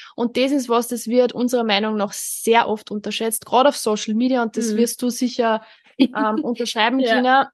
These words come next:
Speaker 1: dass sie der Sprachstil auf Social Media, dass das nicht gleich der Sprachstil von einer Website ist
Speaker 2: Mhm.
Speaker 1: oder von, oder jetzt im echten Leben, sage ich jetzt mal.
Speaker 2: Mhm.
Speaker 1: Also es ist, es, man muss sich einfach dem anpassen und
Speaker 2: Und
Speaker 1: ja, da
Speaker 2: zu
Speaker 1: würde
Speaker 2: seiner Marke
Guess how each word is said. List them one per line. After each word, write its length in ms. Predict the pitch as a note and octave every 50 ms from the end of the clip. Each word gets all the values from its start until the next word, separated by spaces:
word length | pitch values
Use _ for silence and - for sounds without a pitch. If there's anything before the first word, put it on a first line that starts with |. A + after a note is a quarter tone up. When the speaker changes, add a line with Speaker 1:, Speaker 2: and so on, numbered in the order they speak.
| _
Speaker 1:
dass 220 | - A3+ A#3 - -
sie 160 | - A#3+ A3+
der 260 | A#3+ A3+ A3 A3 G#3+
Sprachstil 760 | A3 - - - - G#3 G3 A3 B3 - - - C4 B3+ A#3+
auf 120 | A3 A3 -
Social 440 | - - A#3 A3 G#3+ - - A3+ A3
Media, 580 | A#3 B3+ C4 B3 A#3+ A3 A3 A3 G#3+ G#3 - - _
dass 160 | - A3+ G#3+
das 180 | - A#3+ A#3 G#3+
nicht 260 | A3+ A3 A3 G#3+ -
gleich 220 | - G3+ G3 G#3 G3+
der 100 | - A3
Sprachstil 720 | G#3 - - - F#3 F#3+ G3+ - - - A3 G#3+ G#3 G3+ - -
von 140 | - G#3
einer 200 | G3 G3 G3+ F#3+
Website 500 | F#3+ F#3+ F#3+ - - - G#3 G3+ - -
ist 320 | - G#3 G#3 G#3 G3+ - - - - -
Speaker 2:
Mhm. 240 | G#3+ G#3 G3 G3 G#3
Speaker 1:
oder 380 | A3 A3+ A3+ G#3 A3 G#3+ G#3+
von, 580 | G#3 - - G#3+ G#3 G3+ G3+ G3+ G3+ G3+ G3 - - _ _ _ _ _ _ _ _ _ _ _ _ -
oder 180 | - B3 B3 A#3+ A#3+ - -
jetzt 200 | - F#3 A3+ -
im 80 | C4+ -
echten 320 | - A3+ A#3 A#3 - B3
Leben, 200 | G#3 G3 G#3 G#3+
sage 260 | G3+ G#3+ G3+ F#3+ F#3
ich 20 | F#3
jetzt 220 | F3+ F3+ - - G3+
mal. 180 | F#3+ F3+ -
Speaker 2:
Mhm. 60 | A3+ -
Speaker 1:
Also 140 | A3 G#3+ A3
es 100 | A3 -
ist, 280 | - C4 C#4+ C4 - -
es, 220 | - A3+ A3 - - _ _ _ _
man 160 | A3 B3 A#3
muss 240 | A#3+ C#4 C#4+ C4+ -
sich 140 | - C#4 -
einfach 340 | - G3 A3 - A#3+ A3+ -
dem 160 | - G#3+ G#3
anpassen 720 | - - G3 G#3+ A3 - A3 F#3+ F#3 G3 - - - G3+ G3+
und 240 | G3+ G3+ G#3 G3 - - - - - - - _ _ _ _ _ _
Speaker 2:
Und 100 | - A3
Speaker 1:
ja, 80 | A3+ A#3+
da 60 | B3
Speaker 2:
zu 60 | B3+
Speaker 1:
würde 160 | C4 D4+ B3+ B3
Speaker 2:
seiner 240 | B3+ B3 C4 C4
Marke 420 | C4 G#3+ C#3+ F3+ - - A3 G3+